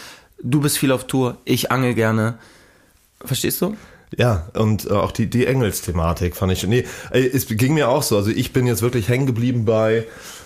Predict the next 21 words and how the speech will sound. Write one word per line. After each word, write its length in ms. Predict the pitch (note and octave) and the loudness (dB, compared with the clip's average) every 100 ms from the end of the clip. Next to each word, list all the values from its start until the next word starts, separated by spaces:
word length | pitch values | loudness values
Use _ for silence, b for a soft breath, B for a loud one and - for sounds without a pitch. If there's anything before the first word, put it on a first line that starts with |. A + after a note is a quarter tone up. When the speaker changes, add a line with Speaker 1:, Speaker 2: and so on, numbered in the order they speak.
| B - | B 0
Speaker 2:
äh, 140 | A2 | 4
"Muss 220 | G#2+ C3 | 4 2
man 160 | D3 C#3 | 2 2
die 100 | C3 | 2
kennen?" 400 | B2+ C3 D#3+ E3 A2+ | 2 2 0 -2 -2
und 120 | G#2 | -2
"Zwischen 280 | A#2 A2 G#2 | 0 0 0
Tour 180 | A#2 | 2
und 140 | G#2+ - | 2 2
Angel". 340 | A#2 G#2 B2 - | 2 2 0 0
Aber 160 | G2+ | 0
dadurch, 240 | G2+ G#2+ A2 | 2 2 0
dass 160 | G#2 | -2
es 120 | G2 - | -2 -2
ein 120 | F#2 | 0
Beiname 600 | G#2 C#3 C3+ G2 F2 F2 | 2 2 2 2 2 0
ist 180 | G2 G2 | -2 -2
und 100 | F#2+ | -2
ich 100 | G2+ | 0
mir 100 | G2+ | -2
vorstelle, 760 | - A#2+ B2 - G2+ G#2+ C3 | 2 0 0 0 0 2 0